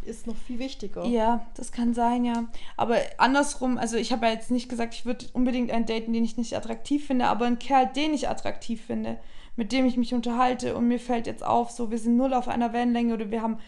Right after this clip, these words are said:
Speaker 2: überhaupt keine Gemeinsamkeiten, da wär ich jetzt nicht so ein Typ Mensch, wo ich mir sa-, denken würde, "Ja, egal, aber der sieht gut aus" oder so, weil es gibt we-, viele, die sind so,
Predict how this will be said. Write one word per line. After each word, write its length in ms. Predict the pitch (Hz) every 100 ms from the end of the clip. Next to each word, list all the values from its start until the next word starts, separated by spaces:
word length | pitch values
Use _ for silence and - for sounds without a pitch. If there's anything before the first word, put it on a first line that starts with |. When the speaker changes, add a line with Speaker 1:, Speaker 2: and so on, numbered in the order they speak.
| - - - -
Speaker 2:
überhaupt 320 | 247 262 -
keine 240 | 262 247
Gemeinsamkeiten, 880 | 240 240 247 240 233 240 233 233 233 - -
da 120 | 233 233
wär 80 |
ich 120 | 240 247
jetzt 180 | -
nicht 180 | 254 240
so 60 | 254
ein 140 | 240
Typ 200 | - 233
Mensch, 280 | 233 233 -
wo 40 |
ich 160 | 233 -
mir 140 | 233
sa-, 240 | 233 226 226
denken 400 | 220 240 233 220
würde, 220 | 240 233 - - -
"Ja, 160 | 226
egal, 400 | - 214 226 226
aber 180 | 214 220
der 100 | 226
sieht 180 | 220 208
gut 180 | - -
aus" 320 | 214 226 233
oder 120 | 220
so, 120 | 208
weil 60 | 208
es 140 | 208
gibt 280 | - - -
we-, 200 | 196 -
viele, 420 | - - 233 214 202
die 140 | 208
sind 240 | 202 220 220
so, 220 | 220